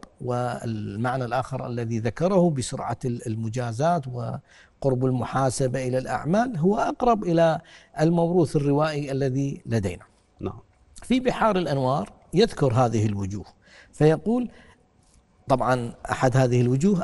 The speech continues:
Speaker 1: أن معناه سريع المجازات للعباد على أعمالهم، وأن وقت الجزاء قريب يجري مجرى،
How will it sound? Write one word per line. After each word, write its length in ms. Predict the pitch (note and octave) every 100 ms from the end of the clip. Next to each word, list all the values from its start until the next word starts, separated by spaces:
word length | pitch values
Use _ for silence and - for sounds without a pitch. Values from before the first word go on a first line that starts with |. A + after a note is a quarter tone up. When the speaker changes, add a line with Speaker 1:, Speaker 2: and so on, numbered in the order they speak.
| C3+
Speaker 1:
أن 220 | C3+ C3
معناه 340 | A#2 C#3+ F#3+
سريع 380 | - C#3+ D3+ C#3+
المجازات 800 | B2+ C3 A#2+ B2 A2+ D3+ A3+ -
للعباد 520 | G#3 D#3 D#3+ E3+ E3+ - _ - _ -
على 180 | B2 C3+
أعمالهم، 960 | C3+ C3 G2+ C#3 F#3 G#3+ G#3 G3+ A3 - - - -
وأن 380 | C3+ D#3 D#3 D3+
وقت 300 | G3 - E3
الجزاء 640 | C#3 D3 C3 D3+ D3+ -
قريب 420 | - D#3+ F3 F3 C#3
يجري 420 | F#3+ F3 E3+ D#3
مجرى، 560 | E3+ G3 G3 F3+ F3